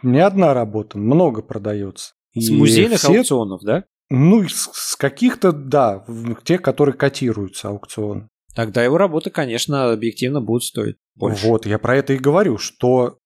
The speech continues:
Speaker 1: соответственно, их
Speaker 2: Но,
Speaker 1: цена
Speaker 2: но, но, но,
Speaker 1: получается
Speaker 2: но, но, но.
Speaker 1: объективно
Speaker 2: Давай, давай,
Speaker 1: не
Speaker 2: давай
Speaker 1: раздута.
Speaker 2: чуть-чуть, давай чуть-чуть опять откатим назад.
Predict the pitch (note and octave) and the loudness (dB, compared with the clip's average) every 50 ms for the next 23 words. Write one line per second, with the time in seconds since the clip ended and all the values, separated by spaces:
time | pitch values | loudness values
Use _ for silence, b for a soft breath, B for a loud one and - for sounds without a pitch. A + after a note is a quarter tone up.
0 | _ _ - - - B2 A#2+ - C#3 D3 C#3 C#3+ - - B2+ B2 C3+ C#3+ F3 F#3+ | _ _ -8 -4 -2 -2 0 2 2 0 0 0 -4 -4 -2 0 0 0 2 2
1 | C#3+ G#2+ - D3+ D3+ D3+ C3+ E3 E3 C3+ A#2+ B2+ C3+ - - A#2 C3+ A#2+ G2 - | 2 2 2 2 4 4 4 4 4 2 4 4 4 4 4 2 2 0 0 0
2 | - A2 A#2+ A#2+ A#2+ C3 B2+ - - - B2 - E3 C3+ A2+ C#3 D3+ A#2+ A#2 A#2+ | 0 0 0 2 0 0 0 2 4 4 6 6 6 4 4 4 4 4 4 6
3 | B2 A#2+ A#2 B2 A#2+ E3 E3 A3+ E3+ B2 A#2 G2 - B2 C3+ E3 G3+ F#3+ - - | 6 6 4 4 4 4 4 4 4 2 0 -4 -4 -2 0 2 2 0 0 -2
4 | - D#3 C#3+ D3+ C3+ A#2+ - C#3+ A#2+ - A#2+ A#2+ - - C3 A2+ - A2 G#2 A2 | -2 -2 0 0 0 0 0 0 0 0 -2 -2 -2 -2 -2 -2 -2 -4 -6 -4
5 | A2+ G2+ G2 E2 | -4 -4 -4 -6